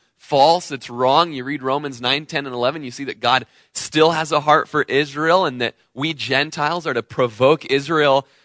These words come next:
uh, to jealousy by our deep relationship with Christ, that they'll see our intimacy with the Lord, and they'll come and,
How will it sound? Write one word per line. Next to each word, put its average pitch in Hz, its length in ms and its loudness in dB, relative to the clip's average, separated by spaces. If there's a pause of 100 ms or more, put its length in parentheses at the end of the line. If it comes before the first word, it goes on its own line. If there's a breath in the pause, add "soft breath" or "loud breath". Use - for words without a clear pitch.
(120 soft breath)
uh, 117 160 2
to 143 160 -6
jealousy 147 800 0
by 120 240 4
our 131 180 4
deep 135 420 -10
relationship 147 760 -2
with 127 160 -4
Christ, 156 540 0
that 123 160 0 (240 soft breath)
they'll 165 180 0
see 175 380 -2
our 160 160 6
intimacy 160 580 -4
with 165 160 -2
the 143 100 0
Lord, 151 280 4
and 131 160 -4
they'll 151 160 0
come 165 280 0
and, 131 120 -6